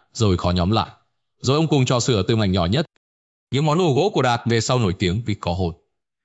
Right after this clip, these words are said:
Người ta khen tay nghề, nhưng ông chỉ cười, nói nghề nào cũng bắt đầu bằng một ngọn đèn nhỏ được ai đó che gió. Không có lòng nâng đỡ, tài khéo cũng khó lớn. Bởi vậy trong xưởng của ông, người học việc được phép sai,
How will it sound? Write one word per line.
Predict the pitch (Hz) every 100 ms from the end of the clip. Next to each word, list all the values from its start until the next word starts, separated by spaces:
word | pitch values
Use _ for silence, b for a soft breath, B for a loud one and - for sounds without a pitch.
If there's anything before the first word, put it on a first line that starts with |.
| _ _ -
Người | 110 107
ta | 113
khen | 117 104
tay | 101
nghề, | 98 90 76 _ _ _ -
nhưng | 127 127
ông | 113
chỉ | - 90
cười, | - 95 82 - _ _ -
nói | 117 165
nghề | 175
nào | 143 135
cũng | 165
bắt | 202
đầu | 175 135
bằng | 120 123 120
một | 120
ngọn | 117 117
đèn | 120 107
nhỏ | 113 98 80
được | 98 98 -
ai | 101
đó | 95 85
che | 92 98
gió. | 87 76 - _ _ _ _ _ b b b
Không | - - 131 113
có | 139
lòng | 131 113
nâng | 113
đỡ, | 113 120 165 _ _
tài | - 113
khéo | - 104 120
cũng | 165
khó | - 98
lớn. | 92 87 120 _ -
Bởi | 117 104
vậy | 117 107
trong | 139 135
xưởng | - 107 90
của | 90
ông, | 90 - _ _ _ -
người | 120
học | 123 107
việc | 107 95
được | 90
phép | 135 131
sai, | 87